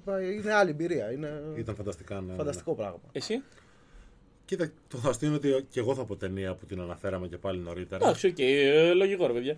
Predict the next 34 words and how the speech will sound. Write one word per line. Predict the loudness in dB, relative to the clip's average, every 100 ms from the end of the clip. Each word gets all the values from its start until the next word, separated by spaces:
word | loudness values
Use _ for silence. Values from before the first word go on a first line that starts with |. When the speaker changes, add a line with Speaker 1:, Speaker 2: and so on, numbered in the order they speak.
| -8
Speaker 2:
Οκ, | -8 -6
είναι | -4 -4
το | -2
Shutter | -4 -2 0 0
Island. | -2 -4 -8 -14 _ -14
Ε, | -10
εντάξει, | -6 -6 -6 -8
το | -8
οποίο | -4 -2
έχει | -2 -4
να |
κάνει | -6 -6 -4
καθαρά | -4 -2 -2 -2
με | -4 -8
την | -8 -6
ατμόσφαιρα. | -6 -6 -6 -8 -12 -12 _ _ _ -12
Δηλαδή | -2 0 0
είναι | 0
μια | -2
ταινία | -2 -4 -4
που | -4
είναι | -6
υποβλητική | -6 -8 -10 -10 -6 -4
ούτως | -4 -6
ή | -8
άλλως. | -6 -8 -10 -16 _
Ακόμα | -14 -8 -6
και | -6
σε, | -8 -6 -4 -6
στο | -8
κινητό | -10 -8 -6 -4
να | -4
την | -6 -8
έβλεπες, | -8 -8 -8 -12